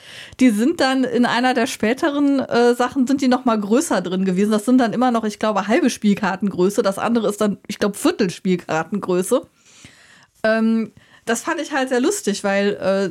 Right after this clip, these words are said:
das dann irgendwie irgendjemand gesagt hat, „Okay, die Karten sind zu klein, wir machen die noch mal was größer.“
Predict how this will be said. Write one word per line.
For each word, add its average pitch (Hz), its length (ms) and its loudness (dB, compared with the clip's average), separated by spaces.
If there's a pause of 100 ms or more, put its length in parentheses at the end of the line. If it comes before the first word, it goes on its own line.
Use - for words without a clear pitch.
das 233 260 -2
dann 226 180 -2
irgendwie 262 540 2
irgendjemand 269 560 0
gesagt 233 180 0
hat, 220 80 0
„Okay, 233 260 0
die 208 240 -4
Karten 214 420 -2
sind 208 240 -4
zu 208 120 -4
klein, 202 400 -2
wir 196 80 -2
machen 202 260 0
die 208 100 4
noch 185 200 0
mal 180 160 0
was 165 200 -4
größer.“ 175 640 0